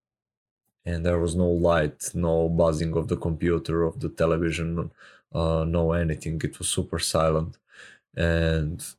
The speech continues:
I was, I sat on my bed and just stared at the wall, and I was afraid. And, uh, uh, what I didn't know was happening, I was getting into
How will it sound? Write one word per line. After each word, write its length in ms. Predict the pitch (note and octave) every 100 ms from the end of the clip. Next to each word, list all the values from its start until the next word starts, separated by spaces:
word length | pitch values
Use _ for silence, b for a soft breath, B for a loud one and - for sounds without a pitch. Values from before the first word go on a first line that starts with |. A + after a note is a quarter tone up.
| _
I 180 | G2 F2+
was, 680 | F2 F2 E2 - - - -
I 100 | F2+
sat 560 | F#2 - - - F2 F2
on 120 | F2+
my 120 | E2+
bed 400 | D#2+ D#2+ D#2+ F#2 - _ _ _ _ _ _ _ _ _ _ F#2
and 180 | F2+
just 220 | E2+ F2+ -
stared 460 | - D#2+ D#2+ - _ _ - -
at 120 | E2 D#2+
the 80 |
wall, 420 | D#2+ E2 E2 D#2 D2+
and 120 | D#2
I 40 |
was 180 | F#2+ G2+
afraid. 640 | F2 - - E2 D#2 D#2 - _ -
And, 540 | E2+ D#2+ E2 D#2+ E2+ - - - _ _ _ _ _ _ _ -
uh, 520 | E2+ E2 E2 D#2+ D#2 - _ _ _ _ _ _ _ _ _ _ _ _ _ _ _
uh, 280 | D#2+ D#2 E2 - _
what 240 | - F2+ F2
I 100 | F2
didn't 300 | F2 F#2 F#2
know 140 | F#2+
was 240 | F#2 F#2 -
happening, 400 | F2 - F2+ F2
I 60 |
was 160 | E2+ F2
getting 440 | F#2 E2 E2+ E2
into 480 | F2+ F2 F2 E2